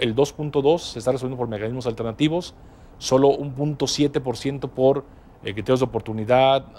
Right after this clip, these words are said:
o por, eh, no investigación de la facultad de no investigar. El Ministerio Público tiene esa facultad con el nuevo sistema. Eh, sí se captura la información, se hace el mapa, se georreferen-, eh, se hace una ge-, georreferenciación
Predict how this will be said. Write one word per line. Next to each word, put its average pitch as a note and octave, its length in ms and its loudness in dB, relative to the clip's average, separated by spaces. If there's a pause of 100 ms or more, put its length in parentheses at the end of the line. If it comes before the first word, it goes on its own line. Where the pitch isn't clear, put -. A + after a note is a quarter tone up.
(180)
o G#2+ 140 -4
por, G#2 380 -4
eh, G2 400 -6 (360)
no A2 100 -4
investigación B2 640 0
de A#2 320 -2 (240)
la B2 140 4
facultad A#2+ 360 2
de C#3+ 60 4
no C#3 80 -4
investigar. C#3 540 0
El A#2+ 60 -10
Ministerio A2+ 360 -6
Público C3+ 400 -2 (360)
tiene C3 180 0
esa C3 100 -4
facultad A#2 440 0
con A2+ 140 -6
el A2 40 -4
nuevo B2 120 -4
sistema. C#3 500 0 (760)
Eh, A2+ 180 0
sí - 180 2
se C#3+ 160 2
captura C3 360 4
la C3 80 0
información, A#2 580 0
se B2 80 2
hace A#2+ 180 2
el A#2 120 -2
mapa, A#2+ 420 2 (140)
se G2+ 340 -8 (380)
georreferen-, A2 500 2
eh, A2 220 -8
se A#2 100 -4
hace A#2 140 -8
una B2+ 80 -2
ge-, A2+ 220 0
georreferenciación G#2+ 840 -6